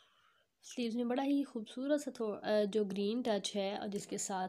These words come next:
इसी वजह से इसकी, इसका जो ट्राउज़र है वो ग्रीन है और साथ ही साथ इसमें दुपट्टे का कलर जो है वो उसमें भी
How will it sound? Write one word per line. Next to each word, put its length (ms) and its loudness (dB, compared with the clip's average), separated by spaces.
इसी 160 -4
वजह 160 2
से 140 -2
इसकी, 180 -4
इसका 280 -4
जो 120 -4
ट्राउज़र 340 -2
है 60 2
वो 60 2
ग्रीन 260 -2
है 80 0
और 40 0
साथ 180 -2
ही 100 -8
साथ 120 -2
इसमें 240 -6
दुपट्टे 380 -4
का 100 -2
कलर 260 0
जो 120 -4
है 180 -2
वो 80 2
उसमें 380 -6
भी 120 -6